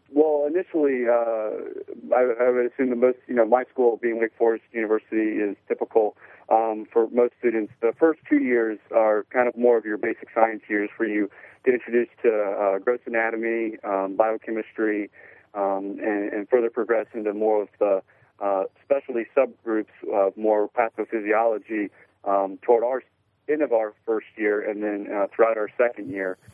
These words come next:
um, going through all of the specialties of, of, uh, endocrinology, gastroenterology, cardiology,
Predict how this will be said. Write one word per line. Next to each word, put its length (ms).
um, 240
going 200
through 180
all 160
of 60
the 140
specialties 580
of, 260
of, 240
uh, 120
endocrinology, 880
gastroenterology, 1120
cardiology, 840